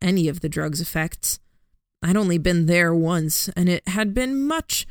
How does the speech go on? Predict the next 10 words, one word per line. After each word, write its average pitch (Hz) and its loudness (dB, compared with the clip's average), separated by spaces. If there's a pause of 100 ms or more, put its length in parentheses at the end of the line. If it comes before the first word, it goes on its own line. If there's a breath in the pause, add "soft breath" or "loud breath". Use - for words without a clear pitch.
(160)
much 208 0
worse. 165 -2 (840)
I 156 -2
still 320 0
had 302 -2
the 214 2
skills 240 0
I'd 175 -2
picked - 0
up. - -4